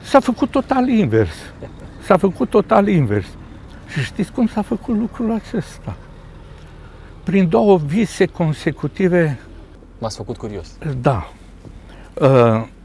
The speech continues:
Speaker 1: eu eram diriginte de tineret la biserica din Herghelia.
Speaker 2: Adică un lider pentru tineri
Speaker 1: Da, eram
Speaker 2: pentru
Speaker 1: în
Speaker 2: Biserica Adventistă din
Speaker 1: Da.
Speaker 2: Herghelia, pentru cei care nu sunt familiarizați
Speaker 1: Da,
Speaker 2: cu
Speaker 1: da.
Speaker 2: termenii aceștia.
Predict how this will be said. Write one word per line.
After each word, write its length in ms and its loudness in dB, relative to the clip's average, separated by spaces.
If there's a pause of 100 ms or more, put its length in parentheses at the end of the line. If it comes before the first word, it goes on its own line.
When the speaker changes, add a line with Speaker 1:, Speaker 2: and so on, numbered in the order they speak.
(2000)
Speaker 1:
eu 300 -2
eram 360 0
diriginte 680 -4
de 120 -6
tineret 720 -6
la 340 -6 (460)
biserica 580 -10
din 260 -10
Herghelia. 800 -8
Speaker 2:
Adică 320 -8
un 240 -2
lider 500 -2
pentru 260 -6
tineri 440 -6 (440)
Speaker 1:
Da, 220 0 (100)
eram 300 0
Speaker 2:
pentru 220 0
Speaker 1:
în 60 0
Speaker 2:
Biserica 500 -2
Adventistă 560 -4
din 260 -4
Speaker 1:
Da. 60 -4
Speaker 2:
Herghelia, 380 0
pentru 240 -4
cei 160 -4
care 180 0
nu 100 -4
sunt 180 -8
familiarizați 760 -2
Speaker 1:
Da, 60 -12
Speaker 2:
cu 60 -12
Speaker 1:
da. 60 -2
Speaker 2:
termenii 300 -6
aceștia. 300 -18